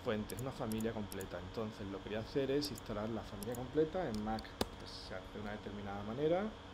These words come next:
usando el catálogo tipográfico. En Windows lo que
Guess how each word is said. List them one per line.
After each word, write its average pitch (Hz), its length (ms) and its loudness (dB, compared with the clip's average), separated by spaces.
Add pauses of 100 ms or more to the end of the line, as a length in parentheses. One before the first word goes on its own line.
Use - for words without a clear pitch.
(240)
usando - 280 -6
el 101 120 -6
catálogo 143 360 2
tipográfico. 135 680 -4 (1500)
En 104 180 -2
Windows 147 540 4 (1160)
lo 104 100 -4
que 101 60 -4